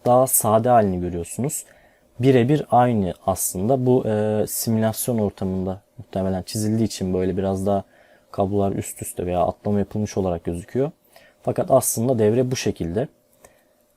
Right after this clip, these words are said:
Videonun en başında şundan bahsetmiştik. Alçak geçiren filtre ve yüksek geçiren filtrenin bir araya gelmesinden oluşuyordu. Ee, hangi noktalar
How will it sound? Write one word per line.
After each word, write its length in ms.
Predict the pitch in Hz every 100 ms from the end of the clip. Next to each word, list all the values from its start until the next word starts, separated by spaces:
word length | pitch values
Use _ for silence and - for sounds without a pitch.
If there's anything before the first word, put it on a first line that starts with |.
| _
Videonun 360 | 117 117 143 156
en 200 | 165 156
başında 540 | 135 - 143 170 180 -
şundan 460 | - 127 131 143 135
bahsetmiştik. 720 | 117 - - 98 - 180 -
Alçak 360 | 110 110 - 127
geçiren 340 | 123 - 123
filtre 380 | 117 117 - 147
ve 60 | 151
yüksek 440 | 123 - 131 -
geçiren 340 | 123 - 127
filtrenin 540 | 127 - 107 - 123 127
bir 140 | 113 113
araya 220 | 120 117
gelmesinden 580 | 110 107 110 - 120 113
oluşuyordu. 580 | 95 - - 92 147 - _ _ -
Ee, 300 | 98 92 92
hangi 360 | - 120 123 113
noktalar 520 | 95 - - 101 135